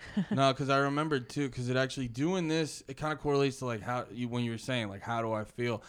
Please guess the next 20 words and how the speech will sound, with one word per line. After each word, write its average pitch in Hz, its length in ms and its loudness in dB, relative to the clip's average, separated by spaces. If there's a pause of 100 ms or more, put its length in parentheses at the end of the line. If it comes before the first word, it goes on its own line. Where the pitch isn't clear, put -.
(240)
Because 117 200 -4
I 123 60 0
think 151 220 -2
sometimes 131 800 -2 (320)
I 117 80 -2
get, 127 240 -2 (100)
I, 113 280 -2 (100)
one 147 340 0
thing 156 300 -2
I 131 100 2
would 120 100 2
actually 117 920 -2 (340)
like 120 360 -2
to 107 720 -4 (560)
let 110 420 -6
go 110 460 -2
is 107 240 -6
that 110 460 -4 (140)
fear 120 720 -4
of, 107 460 -2